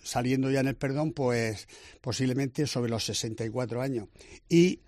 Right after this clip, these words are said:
soy cofrade desde el ochenta y ocho, que fue cuando nos obligaron, vamos, nos obligaron, nos dijeron que había que hacerse cofrade entonces, y entonces, pues, empecé en aquella fecha,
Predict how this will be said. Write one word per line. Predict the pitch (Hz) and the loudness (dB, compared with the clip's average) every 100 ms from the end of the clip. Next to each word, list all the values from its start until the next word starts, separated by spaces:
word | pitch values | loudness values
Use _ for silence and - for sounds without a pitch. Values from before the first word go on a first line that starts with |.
| - - - _ | -20 -20 -20 _
soy | - - 135 | -4 0 2
cofrade | 135 143 143 147 160 151 - | 2 2 4 4 2 0 -6
desde | 135 127 113 | -2 0 0
el | 117 | 0
ochenta | 107 131 117 113 | 0 -4 -2 0
y | 127 | 0
ocho, | 131 131 | 0 -2
que | 139 | -4
fue | - 120 | -2 -2
cuando | 127 123 113 107 | 0 -2 -2 -2
nos | 110 107 | -4 -4
obligaron, | 104 107 120 117 120 - - - - - | -4 -2 -2 0 -2 -6 -18 -20 -20 0
vamos, | 139 107 | 2 2
nos | 98 | 0
obligaron, | 101 120 104 | 0 0 0
nos | 104 | -2
dijeron | 104 - 123 117 | -4 -2 0 0
que | - 117 | 0 0
había | 107 113 | 0 0
que | |
hacerse | 101 120 - 101 | -2 -6 -6 -6
cofrade | 101 104 107 | -6 -6 -6
entonces, | 95 147 135 107 | -6 -6 -6 -6
y | 98 | -10
entonces, | - 104 120 | -8 -6 -6
pues, | - 113 | -4 -4
empecé | - 101 117 113 107 - - - | -4 -4 -2 0 -2 -4 -14 -14
en | - 117 | -6 -4
aquella | 104 117 104 | -2 -2 -2
fecha, | - 117 - 131 | -2 -4 -2 -4